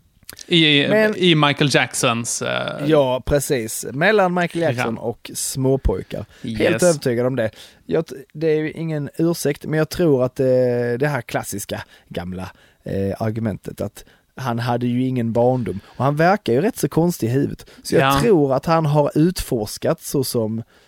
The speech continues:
Speaker 2: små killar och små tjejer utforskar,
Speaker 1: Mm.
Speaker 2: eh, varandra. Men han var alldeles för gammal när han gjorde det, så det blev inte rätt.
Speaker 1: Precis. Att, eh, delar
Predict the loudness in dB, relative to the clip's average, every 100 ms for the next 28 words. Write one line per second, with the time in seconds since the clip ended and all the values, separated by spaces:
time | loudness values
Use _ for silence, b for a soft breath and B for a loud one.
0 | b -8 -4 -2 0 0 -2 -2 -2 0
1 | 0 2 0 -2 -8 -6 -6 -6 -6 _
2 | _ -6 -4 -4 -4 -2 -2 -2 -2 -6
3 | -8 _ -2 2 2 2 2 2 0 2
4 | 2 2 0 0 2 2 2 0 -2 -2
5 | 0 0 -2 -6 -8 -8 -6 -8 -12 -16
6 | B B B -8 -4 -2 -4 -4 -4 -4
7 | -2 0 0 -2 0 2 4 4 6